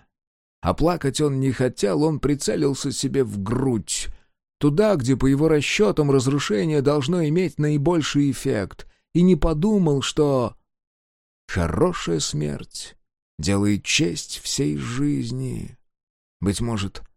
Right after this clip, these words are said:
потому что особо хороших смертей не бывает. Примечание, цитата из сонета двести семь книги песен. Канцоньери, Франческе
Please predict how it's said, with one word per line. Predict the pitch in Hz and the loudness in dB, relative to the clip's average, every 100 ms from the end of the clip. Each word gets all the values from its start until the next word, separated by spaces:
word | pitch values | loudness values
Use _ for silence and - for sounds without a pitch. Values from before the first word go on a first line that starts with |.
| _ _ - | _ _ -6
потому | 98 95 98 | -2 0 -2
что | - 90 | -2 -4
особо | 87 - 90 87 | -2 -2 -4 -4
хороших | 90 90 90 87 82 | -4 -2 -4 -6 -8
смертей | - 92 - 107 95 | -4 -6 -4 -4 -2
не | 92 90 | -2 -4
бывает. | 73 87 87 107 - - - - - _ _ _ _ _ _ _ _ | -4 -4 -4 -4 -8 -12 -16 -20 -20 _ _ _ _ _ _ _ _
Примечание, | - 92 92 82 80 78 | -4 -2 0 -2 -2 -4
цитата | - 90 101 92 - | -6 -6 -8 -8 -4
из | 87 78 | -4 -4
сонета | 90 90 92 87 | -2 -2 -2 -4
двести | 76 80 90 - - 67 | -6 -4 -4 -4 -8 -8
семь | - 113 113 104 | -4 -4 -4 -6
книги | - 95 101 95 - | -2 -2 0 -4 -6
песен. | - 80 67 - 64 55 - _ _ _ _ _ | -4 -4 -4 -8 -8 -10 -14 _ _ _ _ _
Канцоньери, | 98 104 104 110 113 101 82 67 58 - _ _ - | -4 -4 -2 -2 -2 -2 -2 -4 -8 -12 _ _ -6
Франческе | 95 90 - 92 - - | -4 -4 -4 -4 -4 -8